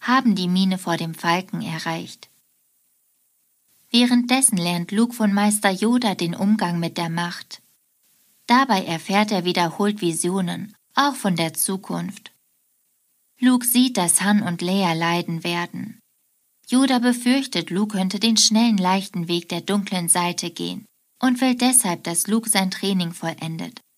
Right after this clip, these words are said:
bevor er es mit Darth Vader aufnimmt. Gegen den Willen Yodas macht sich Luke jedoch auf den Weg nach Bespin,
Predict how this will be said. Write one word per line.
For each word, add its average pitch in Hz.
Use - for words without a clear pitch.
bevor 254
er -
es -
mit 165
Darth 196
Vader 170
aufnimmt. 170
Gegen 247
den 170
Willen 175
Yodas 196
macht 247
sich 240
Luke 247
jedoch 170
auf 151
den 165
Weg 185
nach 233
Bespin, 185